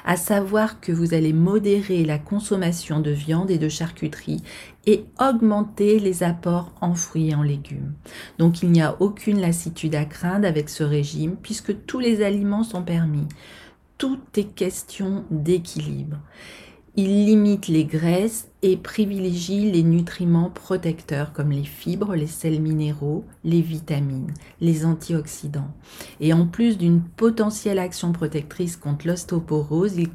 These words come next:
contribue aussi à prévenir les maladies cardiovasculaires, mais les cancers, l'obésité.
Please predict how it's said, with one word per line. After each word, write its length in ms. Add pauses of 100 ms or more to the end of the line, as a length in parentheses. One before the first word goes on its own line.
(120)
contribue 600
aussi 540 (100)
à 120
prévenir 600
les 100
maladies 460
cardiovasculaires, 1080 (480)
mais 100
les 140
cancers, 800
l'obésité. 880